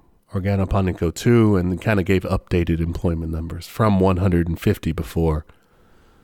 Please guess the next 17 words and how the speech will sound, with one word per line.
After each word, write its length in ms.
to 140
a 60
hundred 260
eighty. 300
They 220
share 360
in 120
the 80
profits, 580
like 180
we 80
said. 360
They're 200
doing 340
things 320
completely 640
organic. 640